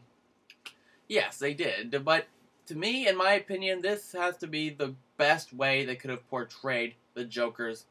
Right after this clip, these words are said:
origin story. And, uh, I'll just say this. I enjoyed, uh, a lot of the Jokers in the past, like Jack Nicholson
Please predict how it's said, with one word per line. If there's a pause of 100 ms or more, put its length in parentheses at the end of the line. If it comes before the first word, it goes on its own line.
origin
story. (1600)
And,
uh, (320)
I'll
just
say
this.
I
enjoyed,
uh, (120)
a
lot
of
the
Jokers
in
the
past,
like
Jack
Nicholson